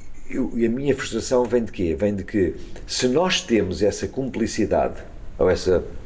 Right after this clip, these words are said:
esse prazer em estarmos em, em nos revermos. E não conseguimos falar sobre coisas sérias, não conseguimos ter uma conversa continuada,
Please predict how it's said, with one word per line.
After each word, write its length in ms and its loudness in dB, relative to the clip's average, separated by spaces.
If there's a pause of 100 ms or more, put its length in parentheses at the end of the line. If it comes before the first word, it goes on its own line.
(140)
esse 160 2
prazer 400 4
em 80 6
estarmos 560 0 (280)
em, 280 2
em 40 2
nos 180 0
revermos. 560 0 (760)
E 120 0
não 280 4
conseguimos 640 0
falar 540 2
sobre 280 -4
coisas 320 2
sérias, 560 -6
não 160 0
conseguimos 880 -2
ter 120 4
uma 160 2
conversa 720 2 (300)
continuada, 880 4